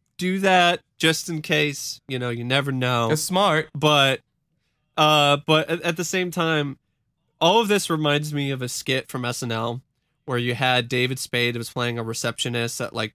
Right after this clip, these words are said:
Speaker 1: Dick Clark's, uh, company or something. And there's all these, Roseanne shows up and all, even, like, famous people show up, and he's all like, "You're gonna have to wait in line. Do you have an appointment? If you don't have an appointment, you're gonna have to, you're gonna have to wait. Sorry."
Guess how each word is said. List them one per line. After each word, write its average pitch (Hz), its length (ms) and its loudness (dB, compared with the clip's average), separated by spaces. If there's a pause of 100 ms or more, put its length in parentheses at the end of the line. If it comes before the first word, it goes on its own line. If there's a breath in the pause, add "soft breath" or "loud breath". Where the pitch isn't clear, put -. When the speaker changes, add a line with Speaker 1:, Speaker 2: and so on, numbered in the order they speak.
Speaker 1:
Dick 120 260 -4
Clark's, 113 540 -6
uh, 107 320 -4
company 113 440 -8
or 120 120 -6
something. 123 580 -6 (560)
And 113 560 0 (140)
there's 127 240 -2
all 131 120 0
these, 131 460 -4 (540)
Roseanne 139 560 4
shows 131 440 0
up 123 520 0
and 107 340 -6 (240)
all, 139 160 4
even, 180 280 2
like, 143 160 2
famous 139 420 0
people 131 360 -4
show 120 300 0
up, 113 280 -2
and 117 120 -4
he's 123 160 -6
all 117 160 2
like, 117 180 -2
"You're 151 100 0
gonna 147 140 2
have 127 180 0
to 127 80 -2
wait 117 180 0
in 113 100 -6
line. 107 240 -4
Do 123 100 -4
you 131 80 4
have 120 140 4
an 123 100 2
appointment? 127 540 0
If 127 80 -2
you 127 60 0
don't 131 140 4
have 131 120 4
an 123 100 2
appointment, 120 320 0
you're 113 140 -4
gonna 113 120 -4
have 107 140 -6
to, 113 140 -4
you're 117 180 -6
gonna 113 100 -6
have 113 100 -8
to 110 80 -6
wait. 104 280 -8 (300)
Sorry." 123 480 -2